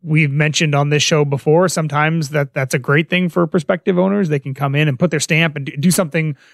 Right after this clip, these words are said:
uh, do something really big. It's also really expensive, right? So, so who knows how much the, what the situation with the Angels Stadium, uh, opportunity there, what that would cost, how much that kind of weighed into to, to, to what Artie was seeing in the very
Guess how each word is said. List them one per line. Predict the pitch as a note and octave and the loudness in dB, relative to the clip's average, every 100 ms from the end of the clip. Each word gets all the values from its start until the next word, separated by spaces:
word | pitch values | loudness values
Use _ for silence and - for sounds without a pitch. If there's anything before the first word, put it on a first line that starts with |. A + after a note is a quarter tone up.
| - | -4
uh, | D3+ C#3 C3+ C#3 | -2 0 0 -4
do | C#3+ D#3 D#3 E3 | -4 -6 0 2
something | F#3 E3+ | 2 2
really | E3 D3+ | 2 2
big. | D3+ F#3+ | 2 0
It's | F3+ F3 | 0 -2
also | D3+ D#3 | 0 0
really | D3 C#3 | -2 -2
expensive, | - B2+ - C3 | -6 -10 -10 -12
right? | C3 C#3 | -10 -8
So, | D3+ | -8
so | C#3 D#3 | -4 -2
who | D3 | 0
knows | E3+ D3+ C#3+ | 2 2 0
how | D3 | -4
much | C#3+ C3+ - | -4 -6 -8
the, | - B2 A#2+ B2 _ _ - | -10 -10 -8 -10 _ _ -8
what | E3 F3 G3 | -4 2 2
the | F3 | 2
situation | G3+ D#3 E3+ D3+ D3+ C#3 C#3 | -2 2 0 0 -4 -8 -4
with | D3+ | -2
the | D3 | 2
Angels | C#3+ C3+ B2+ | 0 0 -2
Stadium, | F3 D#3+ D3+ C#3+ C#3 C#3 _ _ - | 0 2 2 2 2 -2 _ _ -4
uh, | B2+ - | -2 0
opportunity | F3+ F#3 - F#3+ F3 D#3+ D#3 | -2 -2 -2 0 0 0 2
there, | D3+ D3+ C#3+ C#3+ C#3 - _ D#3+ _ | 2 2 2 0 -4 -10 _ -20 _
what | D3 E3+ D#3+ | 0 0 2
that | D3+ C3 | -2 -2
would | C3+ | -10
cost, | - E3 C#3+ C#3 - | -2 2 2 -2 -6
how | E3+ D#3 | -4 -2
much | C#3 - | -4 -6
that | C#3 C#3 | -6 -6
kind | C#3 C3 | -6 -6
of | B2 B2+ _ _ - | -6 -10 _ _ -2
weighed | D#3+ E3 D#3 | 2 4 2
into | C#3+ C#3+ C3 D#3 C3+ C#3 | 0 -2 -2 -2 -2 -4
to, | C#3 D3 | -6 -6
to, | D#3+ D3 D#3 | -4 -4 -6
to | E3 | -2
what | D3 C#3+ | 0 0
Artie | D3 D3 C#3 | 0 0 0
was | C3+ | 0
seeing | - D#3 C#3 C#3 | 0 0 0 0
in | |
the | C#3 | 0
very | D3+ D3 | 2 0